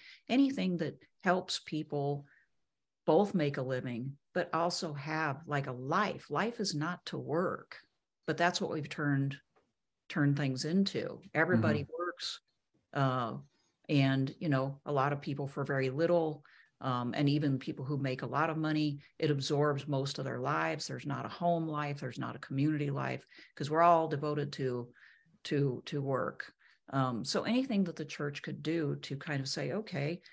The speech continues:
Speaker 1: you want something more, let's talk about, you know, like, not only what's wrong with, with the way, you know,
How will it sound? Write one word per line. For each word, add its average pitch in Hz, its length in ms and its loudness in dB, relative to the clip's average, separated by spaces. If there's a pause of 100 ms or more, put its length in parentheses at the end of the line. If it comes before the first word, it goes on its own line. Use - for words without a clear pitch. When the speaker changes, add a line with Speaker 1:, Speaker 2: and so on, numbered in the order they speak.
(180)
Speaker 1:
you 170 140 0
want 170 240 -2
something 147 540 -2
more, 139 500 0 (260)
let's - 260 2
talk 233 360 0
about, 127 420 -4 (280)
you 139 100 -2
know, 117 320 -6 (160)
like, 135 280 -2
not 208 180 2
only 165 200 0
what's 147 300 -4
wrong 160 520 2
with, 120 320 -2 (440)
with 147 180 4
the 135 80 2
way, 147 500 0 (120)
you 143 140 -2
know, 123 80 -4